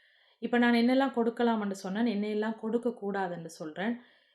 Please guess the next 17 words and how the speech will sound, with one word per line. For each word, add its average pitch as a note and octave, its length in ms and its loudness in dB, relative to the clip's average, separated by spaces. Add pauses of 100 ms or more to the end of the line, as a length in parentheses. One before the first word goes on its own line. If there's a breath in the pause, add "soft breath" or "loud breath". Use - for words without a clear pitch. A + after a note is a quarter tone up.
என்ன C4 500 4
உணவுகள் A3 520 0
எல்லாம் G3+ 440 0
உங்களுக்கு F#3+ 400 -4
கண் A3 380 -2
கவர்ற A3 560 -2
பேக்ல G3+ 440 -6
வருகுதோ, E3+ 800 -8
தயவு G3 340 -4
செய்து E3+ 260 -6
கொடுக்காதீங்க. D#3 760 -12 (340 loud breath)
அது F#3+ 200 0
எல்லாமே G#3+ 500 2
வந்து F#3+ 280 -4
பாத்தீங்கன்னா F3 580 -6
ப்ராசஸிங் F#3 560 -8
ஃபுட். - 220 -16